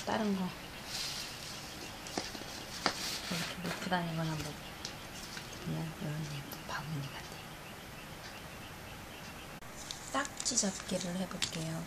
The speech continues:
가위하고 우유곽, 우유곽을 이렇게 해서 준비하고 처음에 이 부분을 삼각형으로 접고 안으로 또 다시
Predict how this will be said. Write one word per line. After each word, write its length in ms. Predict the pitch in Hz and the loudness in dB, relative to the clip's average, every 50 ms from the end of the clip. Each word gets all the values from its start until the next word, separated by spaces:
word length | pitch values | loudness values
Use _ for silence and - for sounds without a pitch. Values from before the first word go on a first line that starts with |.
| - | 8
가위하고 760 | - - 160 156 160 160 160 165 170 165 160 156 160 - 220 220 226 226 226 226 214 - - 165 | 10 10 8 6 4 2 2 4 4 4 2 2 2 6 10 10 10 12 10 8 8 8 6 4
우유곽, 460 | 165 165 165 160 - - - - - - - - - - - - - - - - - 185 | 4 4 2 0 0 -2 -2 0 -2 -2 -2 -2 -2 -2 -4 -4 -4 -6 -6 -4 0 0
우유곽을 360 | 170 160 - 170 165 160 160 | 2 4 6 8 8 10 10
이렇게 400 | 160 156 156 151 147 - - - | 8 8 8 4 2 0 -2 -2
해서 220 | 156 - 165 - | 0 0 0 0
준비하고 720 | - - - 156 147 - 156 160 165 170 160 - - 190 170 160 - - - - - - - - - - - - - - - - - - - - - - - - - - - - - - - - - - - | 2 2 2 2 2 2 2 2 2 0 -2 0 2 2 2 2 2 4 8 10 10 10 8 4 -2 -4 -4 -4 -4 -4 -4 -2 -2 -2 0 2 4 6 6 6 6 8 8 8 8 6 2 -4 -4 -2 0
처음에 280 | - 226 220 208 202 | 2 4 6 6 6
이 220 | 190 170 160 160 160 | 6 6 4 4 2
부분을 720 | - - 165 156 156 165 160 156 156 156 170 190 214 226 - - - - - - - - - - - - - - - - - - - - - | 2 2 2 2 2 2 4 4 4 4 4 4 4 2 2 2 2 2 2 2 0 0 2 2 2 2 2 2 2 2 0 -2 -4 -4 -4
삼각형으로 1000 | - - 185 - - - - - - - - - - 151 151 151 - - - - | -2 -2 -2 0 0 0 0 0 0 2 2 4 4 4 2 0 -2 -4 -4 -2
접고 580 | - - - - - - - - - - 151 147 151 160 170 185 196 208 - - - - - - - - - - - - - - - - - - - - - - - - - - - - - - - - - | 2 2 2 2 2 2 -2 -2 -2 -2 -2 0 0 2 2 4 4 4 2 2 0 -6 -6 -6 -4 -2 0 0 0 0 -2 -4 -4 6 8 8 8 8 6 -2 -2 -4 -4 -2 -2 -2 -2 -2 -4 -4 -4
안으로 300 | - - 156 156 - - - - - - - - - - - - - - - - - | -2 -2 0 0 0 -2 -2 -2 -2 0 0 0 2 2 2 0 -2 -4 -6 -6 -4
또 120 | 190 180 - | -4 -2 -2
다시 440 | - 175 170 - - - - 196 | -2 0 2 2 2 2 4 2